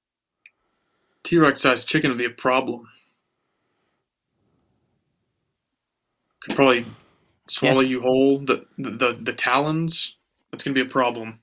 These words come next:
Speaker 2: Do chickens have large talons?
Speaker 1: I feel like a T-Rex that small is probably not a problem.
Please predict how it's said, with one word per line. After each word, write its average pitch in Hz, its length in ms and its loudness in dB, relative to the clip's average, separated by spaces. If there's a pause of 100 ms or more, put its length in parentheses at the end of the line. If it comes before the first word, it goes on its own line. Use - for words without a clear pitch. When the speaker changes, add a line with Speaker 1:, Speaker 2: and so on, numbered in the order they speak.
Speaker 2:
Do 147 80 -8
chickens 175 480 -2
have 156 220 2
large 147 320 -4
talons? 147 580 -2 (800)
Speaker 1:
I - 800 -20
feel 143 100 0
like 131 100 0
a 123 40 -10
T-Rex 127 760 2 (720)
that 120 260 -4
small 113 380 -4
is 107 100 -8
probably 117 320 -4
not 110 160 -4
a - 40 -8
problem. 110 440 -4